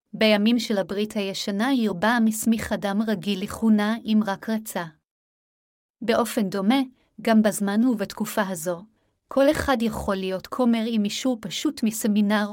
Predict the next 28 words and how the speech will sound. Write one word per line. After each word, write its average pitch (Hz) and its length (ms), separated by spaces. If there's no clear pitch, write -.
או 220 80
מהחסידות 220 720
שלו. 165 440
כאשר 220 420
נוצרים 220 540
מסוימים 214 580
נכשלים 214 520
בעסק 220 460
שלהם, 175 540
הם 202 80
חושבים 262 480
על 247 120
עצמם 190 400
שזה 214 340
היה 202 240
רצון 226 440
האל 220 280
שהעסקים 214 760
שלהם 196 440
ייפלו 214 440
ושאלוהים 208 800
הוא 220 100
מישהו 214 420
אשר 220 340
קורא 202 320
להם 202 280
להיות 185 360
משרתיו. 214 580